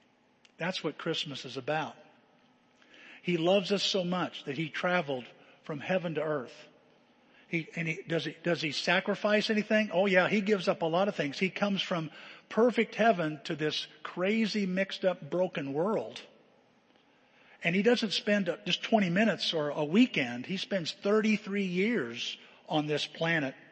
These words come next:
amongst us, living amongst us, teaching us, listening to us. Look at the Bible says here in John three sixteen,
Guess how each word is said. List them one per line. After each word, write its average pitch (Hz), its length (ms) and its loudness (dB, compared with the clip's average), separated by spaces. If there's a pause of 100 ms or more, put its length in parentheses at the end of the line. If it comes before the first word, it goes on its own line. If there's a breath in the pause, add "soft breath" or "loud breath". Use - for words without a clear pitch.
(760 soft breath)
amongst 156 600 4
us, - 280 -10
living 185 400 4
amongst 143 480 -4
us, 123 200 -10
teaching 185 520 2
us, 120 180 -6 (920 soft breath)
listening 160 520 4
to 131 280 -4
us. - 140 -10 (1400)
Look 196 140 0
at 202 60 2
the 190 80 2
Bible 175 260 6
says 185 320 0
here 151 220 -4 (260 loud breath)
in 151 160 -4
John 170 220 0
three 185 180 0
sixteen, 175 580 0